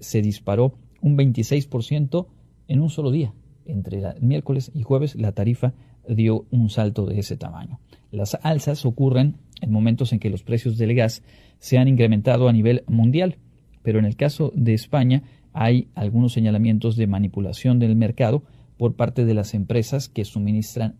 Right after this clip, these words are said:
el servicio, entre ellas Iberdrola, una empresa que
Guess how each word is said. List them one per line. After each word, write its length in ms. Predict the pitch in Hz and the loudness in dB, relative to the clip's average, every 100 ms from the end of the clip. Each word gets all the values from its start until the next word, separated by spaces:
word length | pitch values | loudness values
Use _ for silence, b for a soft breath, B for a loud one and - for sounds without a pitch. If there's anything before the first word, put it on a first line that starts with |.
| _ | _
el 220 | 120 120 - - | -6 -6 -6 -18
servicio, 640 | - 107 110 185 - 131 - _ | -12 -8 -6 -6 -4 -6 -8 _
entre 380 | - 117 135 151 | -4 -2 0 0
ellas 460 | 170 185 - - - b b b _ - | 0 -4 -6 -14 -16 b b b _ -8
Iberdrola, 580 | 107 101 101 151 139 113 - _ _ _ | -6 -4 -2 0 -2 -6 -14 _ _ _
una 160 | 107 104 | -6 -6
empresa 380 | 104 107 101 | -6 -6 -8
que 220 | 95 - | -10 -16